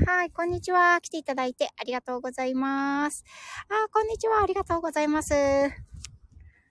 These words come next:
はい、お泊まり保育園に来ています。二日目の朝ですね。よいしょ。<laughs> 散策を楽しんでおりますね。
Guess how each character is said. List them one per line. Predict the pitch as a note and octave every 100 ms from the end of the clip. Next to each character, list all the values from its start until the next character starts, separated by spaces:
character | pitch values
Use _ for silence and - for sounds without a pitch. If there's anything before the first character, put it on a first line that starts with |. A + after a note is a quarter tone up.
| -
は | C#4 D4 D4+ D4+
い、 | -
お | -
泊 | A#3
ま | B3
り |
保 | A#3+ B3+
育 | B3+ C4+
園 | B3+ B3+
に | C4+ - - - - -
来 | -
て | C#4
い |
ま | C4+ C#4+
す。 | -
二 | - -
日 | B3+
目 | B3+ B3+ -
の | G#3+ - - - - - - - - - -
朝 | -
で | G#3+
す | -
ね。 | B3+ C4 C#4 - _ _ _ _ _ _ _ _ _ _ _ _ _ _ _ _ _ _ _
よ | E4
い |
し | D#4
ょ。 | - - _ _ - - - _ _ - - - - E4+
<laughs> | - E4+ - D4+ - - - - - - - - - - - -
散 | B3 A#3
策 | B3 A#3+
を | A#3 - -
楽 | A#3
し | - B3
ん |
で | G3
お | -
り |
ま | - -
す |
ね。 | - C4